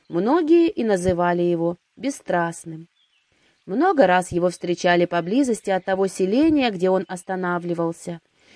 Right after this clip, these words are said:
Видели, как он, сидя при дороге, плакал, и спрашивали его: «О чём ты плачешь, старец?» Он же отвечал вопрошавшим: «Господин мой поручил мне своё богатство, но я потерял его, и вот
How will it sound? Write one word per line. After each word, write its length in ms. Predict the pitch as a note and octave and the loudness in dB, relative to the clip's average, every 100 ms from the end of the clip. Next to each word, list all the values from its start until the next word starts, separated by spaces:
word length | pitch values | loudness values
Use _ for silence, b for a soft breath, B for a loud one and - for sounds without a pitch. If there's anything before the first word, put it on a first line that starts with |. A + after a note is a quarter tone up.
| b | b
Видели, 440 | D4+ F#4+ G4 C4+ F#3+ | 0 2 6 4 4
как 200 | F#3 F#3 | 2 2
он, 160 | F#3+ | 0
сидя 480 | F3+ - D4+ F4 C#4+ | -2 -2 2 2 2
при 160 | G#3+ F#3 | 0 0
дороге, 520 | F3+ F3+ C#4+ D4+ G3 | 2 4 2 2 0
плакал, 640 | F3 G3 C4+ D#4+ C#4 C4+ - | -2 0 0 -2 -4 -6 -10
и 80 | B3 | -14
спрашивали 680 | - G3+ F#3+ - F3+ F3+ | -6 -2 -2 -2 -2 -2
его: 380 | F3+ F3+ F3+ F3+ - _ _ _ _ - | -2 -2 -2 -4 -8 _ _ _ _ -10
«О 100 | B3 | -6
чём 260 | F#4+ F#4+ | -2 -2
ты 120 | F4+ | -2
плачешь, 440 | - F4+ E4 - F3+ | -2 0 0 0 -8
старец?» 640 | - D4+ D4+ G#3+ - - _ _ _ - | -6 -2 -2 -2 -6 -16 _ _ _ -8
Он 160 | F3 | -4
же 100 | E3+ | 0
отвечал 480 | F#3 F#3 F#3+ G#3+ G3+ | 0 0 -4 0 0
вопрошавшим: 840 | F#3+ F#3 F#3+ F#3 F#3+ F#3 - F3+ F3+ _ _ _ _ _ G3+ | 2 0 -2 -2 -2 -2 -4 -6 -8 _ _ _ _ _ -8
«Господин 560 | A3 - B3+ A#3+ D#4 | -8 -2 0 4 4
мой 140 | D4+ C#4+ | 4 4
поручил 480 | C#4 C#4 - D#4 | 2 2 2 2
мне 160 | D4+ D4+ | 4 2
своё 320 | C#4 C#4+ D4 | 2 2 4
богатство, 720 | C4+ C#4+ D#4 D#4 - G3 F3+ F#3 _ _ | 2 2 2 0 -4 -4 -4 -6 _ _
но 140 | G#3+ | -6
я 160 | A#3 A3+ | -2 0
потерял 500 | A#3 A3+ B3+ C#4+ D#4 | -2 -2 2 4 4
его, 400 | A#3+ G#3 G3 G3 | 2 2 2 0
и 160 | F#3+ B3 | 0 0
вот 240 | D#4 | 2